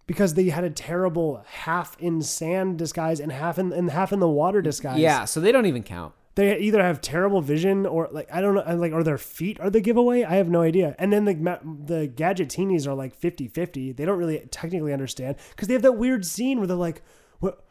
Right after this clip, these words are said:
Speaker 1: where are you from?" And they don't even know what to say. Like,
Speaker 2: It felt like they didn't realize they were, well, I guess that would make sense now if Inspector Gadget didn't realize. Sorry, I, I f-, completely forgot to say this. Um,
Speaker 1: He's not an inspector anymore.
Speaker 2: he's not. He got promoted.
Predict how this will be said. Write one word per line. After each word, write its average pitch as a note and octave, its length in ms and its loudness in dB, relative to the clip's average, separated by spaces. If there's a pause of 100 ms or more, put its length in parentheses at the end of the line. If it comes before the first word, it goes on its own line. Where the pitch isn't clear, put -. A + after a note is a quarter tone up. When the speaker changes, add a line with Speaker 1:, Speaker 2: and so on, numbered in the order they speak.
(200)
Speaker 1:
where G3 220 2
are G3+ 60 8
you A3 220 4
from?" B2+ 480 0
And F3 380 -2
they F3+ 100 4
don't G3 180 4
even F#3+ 140 2
know F#3+ 80 4
what F#3 140 2
to E3+ 80 -2
say. D3 480 -2
Like, C#3+ 420 -8
Speaker 2:
It E3 160 -8
felt F#3 240 2
like G#3 200 2
they F#3+ 120 0
didn't D3 340 0
realize A#2+ 420 -4
they A2+ 120 -4
were, G#2+ 340 -6
well, F#3+ 480 4 (560)
I E3+ 100 0
guess G#3 180 0
that G#3 100 2
would F3+ 140 2
make D#3 160 -2
sense D#3+ 320 -4
now A2+ 300 -6
if A#2 120 -8
Inspector B2 400 -8
Gadget A2+ 360 -8
didn't G2 200 -12
realize. F#2+ 400 -10 (100)
Sorry, G#2+ 500 -6 (180)
I, A#2 80 -6
I A2+ 400 -8
f-, - 360 -14
completely D#3 360 0
forgot A2 240 -6
to - 100 -14
say B2+ 200 -2
this. G2 260 -8 (360)
Um, G2+ 280 -6
Speaker 1:
He's B2 80 -4
not A#2+ 160 -2
an G#2+ 80 -10
inspector A2 340 -10
anymore. C3+ 300 -2
Speaker 2:
he's A#2+ 260 -10
not. B2+ 300 0
He A#2 100 -6
got D#3+ 180 0
promoted. C#3 480 -2